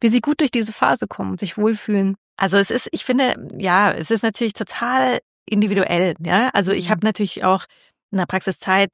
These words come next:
Speaker 2: höre natürlich mir auch die Geschichte jeder Frau, ähm, an, um, um, um da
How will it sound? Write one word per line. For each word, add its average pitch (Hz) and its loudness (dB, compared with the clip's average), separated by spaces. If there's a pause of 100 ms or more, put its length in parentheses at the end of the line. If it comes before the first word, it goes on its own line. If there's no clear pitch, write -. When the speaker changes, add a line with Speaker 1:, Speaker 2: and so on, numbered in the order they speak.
Speaker 2:
höre 196 2
natürlich 196 0
mir 190 0
auch 202 0
die 190 -4
Geschichte 208 -4
jeder 196 -2
Frau, 190 2
ähm, 185 2
an, 202 2
um, 190 0
um, - -2
um 185 -2
da 185 0